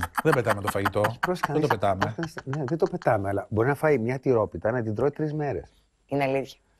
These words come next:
Speaker 1: Αυτό είναι λίγο σπούκι, βέβαια, δεν σου
Speaker 3: Είναι
Speaker 1: κρύβω.
Speaker 3: αλήθεια, είναι
Speaker 2: Δηλαδή,
Speaker 3: αλήθεια.
Speaker 2: αφήνει, γιατί αυτή η μπουκίτσα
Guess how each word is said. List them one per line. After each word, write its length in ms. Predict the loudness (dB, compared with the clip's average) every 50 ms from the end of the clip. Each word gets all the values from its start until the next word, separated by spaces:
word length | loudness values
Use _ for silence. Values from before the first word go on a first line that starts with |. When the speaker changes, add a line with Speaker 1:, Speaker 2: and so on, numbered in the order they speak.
| _ _
Speaker 1:
Αυτό 240 | -4 -4 -2 0 -2
είναι 100 | 0 0
λίγο 140 | 2 0 0
σπούκι, 360 | 0 0 0 0 0 -2 -4
βέβαια, 240 | -6 -6 -6 -6 -6
δεν 80 | -8
σου 100 | -8 -6 -4
Speaker 3:
Είναι 80 | 0
Speaker 1:
κρύβω. 160 | 0 0 0 0
Speaker 3:
αλήθεια, 200 | -2 -4 -4 -6
είναι 100 | -2 0
Speaker 2:
Δηλαδή, 180 | 4 4 6
Speaker 3:
αλήθεια. 260 | 6 6 4 4 0 -2
Speaker 2:
αφήνει, 420 | -2 -2 -2 -2 0 0 2 0
γιατί 380 | 0 2 2 0 2 0 -2 -2
αυτή 300 | -2 -4 -4 -4 -4 -2
η 40 | 0 0
μπουκίτσα 560 | 0 0 -2 0 0 0 2 2 0 -2